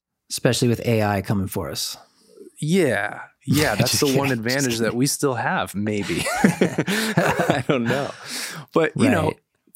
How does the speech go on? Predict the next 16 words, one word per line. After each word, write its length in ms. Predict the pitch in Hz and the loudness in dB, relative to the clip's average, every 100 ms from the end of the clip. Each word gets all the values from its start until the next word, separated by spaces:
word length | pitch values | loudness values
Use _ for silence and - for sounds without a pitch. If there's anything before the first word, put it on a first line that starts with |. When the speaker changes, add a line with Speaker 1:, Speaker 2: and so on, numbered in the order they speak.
| - 185 180 | -2 -2 -2
Speaker 2:
a-, 40 | |
a-, 160 | - 185 | -2 2
and 100 | 185 | 2
that's 160 | 190 175 | 2 0
not 160 | 160 | 0
to 80 | 139 | -2
say, 240 | - 139 127 | 0 2 2
like, 240 | 104 - | -2 -2
don't 200 | 113 117 | -2 0
practice 420 | - 104 104 95 | -2 -2 -2 -4
your 60 | 98 | -4
scales, 460 | - 104 104 95 - | -4 -2 -2 -2 -4
just 180 | 95 104 | -4 -4
use 180 | 104 104 | -4 -2
your 100 | 95 | -4
imagination. 760 | 92 92 101 156 - 92 | -4 -6 -2 -2 -2 -6